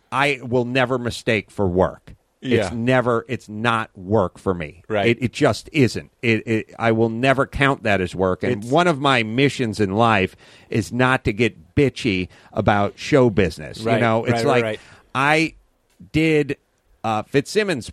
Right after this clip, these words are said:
Speaker 1: podcast last night, and then I did my podcast last night, and then my assistant said, "Oh, you got, you got Pete's podcast to do tomorrow morning," and I was like,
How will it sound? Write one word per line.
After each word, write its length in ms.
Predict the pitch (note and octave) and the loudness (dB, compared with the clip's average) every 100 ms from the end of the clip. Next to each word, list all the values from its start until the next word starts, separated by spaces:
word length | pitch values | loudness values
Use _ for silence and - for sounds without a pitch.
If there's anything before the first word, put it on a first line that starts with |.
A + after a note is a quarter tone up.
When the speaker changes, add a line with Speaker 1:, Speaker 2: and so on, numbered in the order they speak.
| - | -2
Speaker 1:
podcast 800 | A2+ F#2+ D#2+ A2+ F2+ D2+ - _ _ _ _ A2+ | 0 0 -2 0 0 -4 -12 _ _ _ _ -2
last 340 | G#2+ F#2 - | 0 -2 -4
night, 300 | G2+ D2 - _ - | -6 -6 -10 _ -12
and 160 | F#2 A2 | -6 -2
then 160 | C3 | 0
I 120 | C3 | 0
did 260 | B2+ C3+ A#2 _ _ - | 2 0 0 _ _ -8
my 300 | A#2+ E3 D#3+ | 0 2 2
podcast 760 | B2 G#2+ E2+ A2+ E2+ D2 - _ - | 2 0 0 -2 -2 -4 -12 _ -6
last 340 | G#2+ F2 E2 | -2 -2 -4
night, 300 | G#2+ D2 C#2+ _ _ _ - | -6 -6 -8 _ _ _ -4
and 380 | A2+ A2 A2 A#2 - | 0 2 0 -2 -4
then 440 | A2+ A#2+ A#2+ A#2+ _ - | 0 2 2 -6 _ -10
my 260 | A2 G#2+ | -4 -2
assistant 540 | G#2+ - D3 - C#3 A#2 | -2 -2 -4 -2 -4 -4
said, 380 | - A#2 A2+ - C#3+ | 0 2 2 -2 0
"Oh, 160 | C#3 | 2
you 140 | A#2+ A2+ | 2 2
got, 240 | B2+ A#2+ - - | 0 0 -10 -6
you 80 | A#2+ | -2
got 240 | A2+ - | -2 -2
Pete's 360 | C#3 D3 - - | -2 -2 -2 -2
podcast 680 | A#2 G2+ - A2 F#2 - | 0 0 0 -2 -2 -6
to 40 | G2 | -4
do 180 | G#2 | -2
tomorrow 320 | G2 G#2 G#2+ G2+ | -2 0 0 2
morning," 460 | A#2 B2 G2+ D#2+ | 2 2 2 -4
and 140 | F2+ G2+ | -6 -4
I 40 | |
was 120 | G2+ | -2
like, 200 | A2 G2 | -2 -4